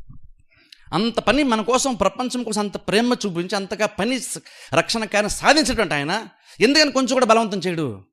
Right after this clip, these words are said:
ఇప్పుడు ఆలోచించారా? ఎందుకు బలవంతం చేయడంటే నీ నిర్ణయాన్ని ఆయన అంతగా గౌరవిస్తాడు. మనం మన రక్షణ ఎలా పొందాం? దేవుడిని బలవంతం చేశాడా? నిజంగా దేవుడు బలవంతం చేశాడు అనుకోండి, రక్షణ లేని చాలామంది, even అన్యులు కూడా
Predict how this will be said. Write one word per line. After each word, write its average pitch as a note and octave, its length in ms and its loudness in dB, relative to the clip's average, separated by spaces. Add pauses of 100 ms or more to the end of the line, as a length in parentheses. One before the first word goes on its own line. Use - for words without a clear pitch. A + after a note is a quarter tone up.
(260)
ఇప్పుడు C3 220 -10
ఆలోచించారా? D3+ 540 -12 (640)
ఎందుకు D3 320 -4
బలవంతం C#3+ 400 0
చేయడంటే B2 380 -8
నీ A#2 460 0
నిర్ణయాన్ని E3 880 0
ఆయన C3+ 120 -6
అంతగా C3+ 400 -6 (600)
గౌరవిస్తాడు. G2+ 580 -12 (880)
మనం C#3+ 180 2
మన A#3+ 120 0
రక్షణ G#3 240 -2
ఎలా G#3+ 120 0
పొందాం? C#3+ 420 -4 (320)
దేవుడిని C#3+ 240 -4
బలవంతం D#3 340 -4
చేశాడా? G2 340 -12 (800)
నిజంగా D#3 360 -6
దేవుడు D3 220 -2
బలవంతం C3+ 500 -6
చేశాడు B2+ 260 -10
అనుకోండి, A2 500 -14 (360)
రక్షణ B2 280 -6
లేని C3+ 160 -6 (100)
చాలామంది, C3+ 460 -4
even B2+ 140 -10
అన్యులు D3+ 280 -4
కూడా C#3 180 -6